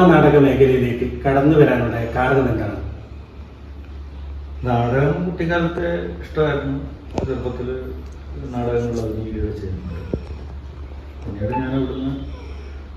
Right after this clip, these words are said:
Speaker 2: തിരുവനന്തപുരത്തേക്ക് പോയി. അപ്പൊ അവിടെ ഉണ്ടായ കുറെ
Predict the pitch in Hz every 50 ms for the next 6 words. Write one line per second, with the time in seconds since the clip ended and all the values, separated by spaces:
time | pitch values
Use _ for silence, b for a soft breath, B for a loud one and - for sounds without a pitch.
0 | - - - 117 117 117 120 117 123 123 123 120 - 117 117 117 - 120 120 -
1 | - - - - - 101 98 98 98 - - - - - - - - - - -
2 | - - - - 120 110 104 104 117 120 151 165 170 170 - - - 131 127 131
3 | 135 131 131 131 135 160 - - - - - - - 127 123 123 123